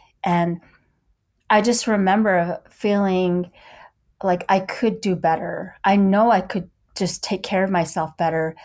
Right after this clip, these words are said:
but it was always kind of on the, the, you know, back of my mind. But when my sister came in town of March of, um,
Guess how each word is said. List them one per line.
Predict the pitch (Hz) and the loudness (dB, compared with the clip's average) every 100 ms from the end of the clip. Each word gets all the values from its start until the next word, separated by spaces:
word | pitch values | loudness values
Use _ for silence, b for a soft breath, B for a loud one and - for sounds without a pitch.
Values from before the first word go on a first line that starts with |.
| b b b b - | b b b b 0
but | 208 | 2
it | |
was | 196 170 | 2 2
always | 180 202 214 202 202 | 2 2 2 2 -2
kind | - 185 185 | -2 0 2
of | 180 | 2
on | 175 175 170 | 0 0 0
the, | 170 165 B B B B _ | 0 0 B B B B _
the, | 208 - | -10 -2
you | 208 | 0
know, | 180 | 2
back | 165 170 170 | 2 0 0
of | 180 | 0
my | 170 165 | 0 0
mind. | 165 156 151 156 - | -2 -2 -4 -6 -4
But | - 170 - b b b _ _ _ _ - | 0 0 -4 b b b _ _ _ _ 0
when | 208 | 2
my | 208 190 | 4 2
sister | - 294 285 349 | 2 0 0 -2
came | - 233 208 | 0 0 2
in | 196 | 0
town | 190 190 185 185 | 0 0 2 2
of | 175 175 | 0 0
March | 180 185 185 - | 0 0 0 -2
of, | 180 170 - b b b b - | 0 0 -6 b b b b -6
um, | 180 175 170 | -2 -2 -4